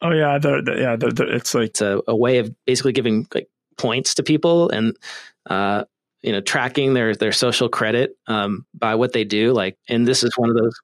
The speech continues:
Speaker 2: things.
Speaker 1: Yeah, essentially, it's like your credit report had a baby with your Facebook and Twitter profiles.
Speaker 2: <laughs>
Speaker 1: And,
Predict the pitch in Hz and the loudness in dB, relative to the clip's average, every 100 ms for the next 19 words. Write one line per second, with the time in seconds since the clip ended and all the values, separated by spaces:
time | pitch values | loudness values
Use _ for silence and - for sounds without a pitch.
0 | _ 127 123 170 - 185 156 254 254 220 | _ 0 2 0 0 -2 0 0 0 0
1 | 165 170 - 127 - 156 214 214 254 254 | 2 -2 -2 -4 -2 0 -2 0 0 0
2 | - - 165 135 170 180 190 180 156 156 | -4 -4 -2 0 2 2 2 2 4 2
3 | - 156 151 147 135 - 165 - 160 143 | 2 2 4 2 0 0 0 0 0 0
4 | - 147 - - - 302 - - - - | 0 2 2 2 2 0 0 -2 -6 -6
5 | - 180 156 156 | -4 -2 0 -2